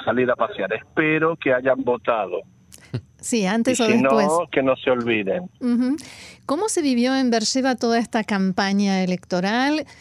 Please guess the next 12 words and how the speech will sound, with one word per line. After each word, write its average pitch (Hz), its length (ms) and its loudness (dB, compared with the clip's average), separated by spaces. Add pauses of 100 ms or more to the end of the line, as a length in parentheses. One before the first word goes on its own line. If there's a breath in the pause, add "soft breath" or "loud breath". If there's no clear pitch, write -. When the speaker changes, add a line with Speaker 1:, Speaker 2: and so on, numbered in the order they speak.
(120 loud breath)
Speaker 2:
la 202 260 -2
tercera 214 1000 2
en 202 200 2
un 202 160 4
año? 180 520 2 (1200 soft breath)
Speaker 1:
Eh, 117 500 2 (120)
te - 80 2
voy 147 160 2
a 139 160 4
ser 143 180 0
sincero, 135 500 0
lamentablemente 127 1500 0